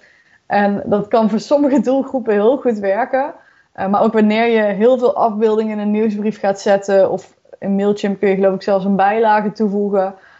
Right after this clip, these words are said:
Eh, dan komt het ook weer eerder in de spam terecht. Mensen zien dat soort mailtjes ook gewoon eerder als spam. Of, ja, als je, je ziet het vaak bij webshops bijvoorbeeld, dat ze zo'n nieuwsbrief sturen.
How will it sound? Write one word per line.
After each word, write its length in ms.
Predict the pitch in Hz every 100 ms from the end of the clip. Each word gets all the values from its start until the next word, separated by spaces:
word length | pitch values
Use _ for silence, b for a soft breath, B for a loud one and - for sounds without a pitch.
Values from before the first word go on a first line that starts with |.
| b b
Eh, 140 | - -
dan 260 | 196 202 - - _ _ -
komt 220 | 254 233
het 140 | 202
ook 160 | 156 220
weer 140 | 233
eerder 260 | 208 214 202
in 100 | 202
de 60 |
spam 340 | 196 - 208 220
terecht. 540 | 190 175 196 - _ - b _ _ -
Mensen 460 | 208 214 214 220
zien 280 | - 220 233
dat 220 | 220 220
soort 220 | - 208 185
mailtjes 420 | 208 214 208 -
ook 160 | 202
gewoon 180 | - 196
eerder 480 | - 208 202 180 180 _ _ _ -
als 320 | 202 196 - -
spam. 400 | - 196 190 190
Of, 260 | 190 185 -
ja, 140 | 170
als 160 | - 160
je, 80 | -
je 140 | 202
ziet 120 | 190 226
het 80 |
vaak 180 | 226 202
bij 120 | 190
webshops 440 | 180 202 - 196 180
bijvoorbeeld, 400 | 190 196 185 180
dat 200 | 180 180
ze 220 | 196 185
zo'n 280 | 185 190 190
nieuwsbrief 460 | 190 196 196 208 202
sturen. 540 | - 214 233 240